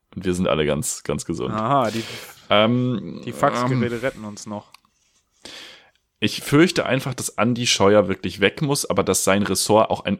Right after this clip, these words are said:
Speaker 1: einfach am unwichtigsten ist. Also das kackt gegen Ernährung und Bildung einfach ab.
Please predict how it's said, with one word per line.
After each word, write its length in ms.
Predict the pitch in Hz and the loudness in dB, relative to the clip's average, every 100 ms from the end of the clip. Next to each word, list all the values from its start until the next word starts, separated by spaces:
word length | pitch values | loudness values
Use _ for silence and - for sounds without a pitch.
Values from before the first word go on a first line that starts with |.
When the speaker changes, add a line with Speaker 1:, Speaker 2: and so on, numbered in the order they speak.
| _ | _
Speaker 1:
einfach 320 | - 92 - 101 | -8 -4 -4 -4
am 80 | |
unwichtigsten 800 | - 113 95 85 - - - - - | -2 0 2 -2 -4 -8 -8 -8 -6
ist. 260 | 85 - | -6 -4
Also 200 | - 92 | -4 -2
das 180 | 92 - | -4 -4
kackt 300 | - - - | -6 -10 -2
gegen 260 | 113 104 - | 2 2 2
Ernährung 420 | 90 92 110 101 | 2 2 2 0
und 140 | 92 | 0
Bildung 240 | 98 104 85 | 2 2 0
einfach 220 | 87 - | -2 -4
ab. 260 | - - | -4 -6